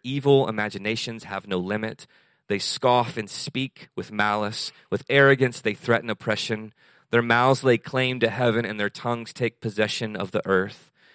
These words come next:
Therefore, their people turn to them and drink up waters in abundance.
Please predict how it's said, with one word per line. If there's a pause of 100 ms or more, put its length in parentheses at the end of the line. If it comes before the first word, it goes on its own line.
(200)
Therefore,
their
people
turn
to
them
and
drink
up
waters
in
abundance.